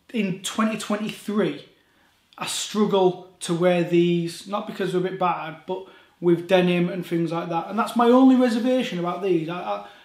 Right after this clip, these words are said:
I probably have to wear them with cargos or something, uh, uh, and not denim shirt, uh, uh, and, and not jeans or anything like that. So these haven't really come out to play, but they're still, these are still very wearable. Um, and I'll show you some of the comparisons. So,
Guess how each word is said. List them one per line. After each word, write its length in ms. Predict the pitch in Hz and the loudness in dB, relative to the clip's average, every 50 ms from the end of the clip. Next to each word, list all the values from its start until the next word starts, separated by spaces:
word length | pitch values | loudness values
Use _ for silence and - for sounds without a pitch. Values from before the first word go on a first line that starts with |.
| _ _ | _ _
I 60 | 190 185 | -8 -2
probably 260 | - 226 233 226 226 | 2 2 2 4 2
have 140 | 220 220 - | 0 0 0
to 60 | 214 | 2
wear 180 | 202 208 208 202 | 6 6 6 6
them 120 | 196 190 | 6 2
with 140 | 185 180 185 | 2 2 0
cargos 640 | - - 185 175 175 175 175 165 165 170 165 156 | 0 -2 0 2 2 2 2 2 0 -2 -2 -2
or 100 | 160 156 | -4 -6
something, 460 | 156 - 165 160 151 151 - 156 147 - - _ _ _ _ _ - _ _ | -8 -8 -8 -10 -10 -10 -12 -14 -14 -14 -18 _ _ _ _ _ -20 _ _
uh, 20 | 165 | -10
uh, 280 | - 202 190 185 202 220 | -10 -6 -6 -8 -6 -4
and 180 | 190 170 175 | -4 -2 0
not 500 | 175 170 175 - - - - 190 160 - | 0 0 -2 -4 -8 -14 -16 -16 -16 -8
denim 260 | - 170 160 160 151 | -6 -4 -4 -4 -6
shirt, 260 | 151 - - 170 170 - | -8 -10 -10 -10 -10 -10
uh, 260 | 190 170 165 - - - - - - | -8 -10 -10 -10 -12 -16 -20 -14 -10
uh, 140 | 196 180 214 | -10 -10 -8
and, 280 | 220 208 185 185 - 208 | -8 -8 -8 -8 -8 -6
and 120 | 185 170 | -6 -4
not 200 | 180 190 196 175 | -4 -4 -6 -8
jeans 460 | 156 160 165 165 165 165 165 160 151 143 | -4 -2 -2 0 0 0 -2 -4 -4 -6
or 120 | 151 156 | -8 -10
anything 260 | 156 151 - - 160 | -10 -12 -12 -12 -12
like 160 | 156 160 175 | -12 -12 -10
that. 260 | 175 170 165 - - - _ _ _ _ _ - | -8 -10 -10 -10 -12 -20 _ _ _ _ _ -8
So 160 | - 202 190 | -6 -4 0
these 280 | 185 240 269 262 - | 2 4 4 4 4
haven't 420 | - - 226 233 233 233 226 214 208 | 2 0 0 0 2 0 0 0 2
really 260 | 202 196 196 190 180 | 4 4 4 2 2
come 200 | 185 - 170 180 | -2 -4 -4 -2
out 380 | 180 180 180 175 175 - - - | -2 -2 -2 -4 -8 -12 -18 -20
to 80 | - 165 | -20 -6
play, 360 | - 185 185 185 165 - - - - - _ _ | -2 0 0 0 0 -2 -8 -16 -20 -20 _ _
but 180 | _ - 214 - | _ -6 -6 -4
they're 80 | 202 185 | -4 -4
still, 720 | - - - - - 277 285 254 196 180 160 - - - _ _ | -4 -6 -8 -2 0 4 4 4 4 4 0 -2 -6 -16 _ _
these 260 | - 220 247 262 226 226 | 2 4 4 4 4 2
are 40 | |
still 340 | - - - - 220 214 208 | -2 -4 0 2 4 4 6
very 240 | 175 202 208 202 185 | 6 4 6 6 6
wearable. 580 | 170 175 180 180 185 175 165 160 156 156 151 - _ _ _ _ _ _ _ _ _ - | 6 6 4 4 2 2 0 -2 -4 -12 -14 -18 _ _ _ _ _ _ _ _ _ -10
Um, 260 | 165 165 160 165 180 - | -8 -8 -8 -8 -10 -10
and 100 | 208 185 | -6 -4
I'll 100 | 190 190 | -4 -4
show 140 | 185 - 254 | 0 0 0
you 80 | 240 | 0
some 180 | 226 - 226 214 | 0 0 0 0
of 60 | 202 | 0
the 60 | 196 | -2
comparisons. 560 | - 175 - 185 196 190 175 160 175 170 160 - | -4 -4 0 2 2 2 2 0 -4 -8 -8 -6
So, 360 | - 180 185 180 175 - | -2 0 2 2 0 -2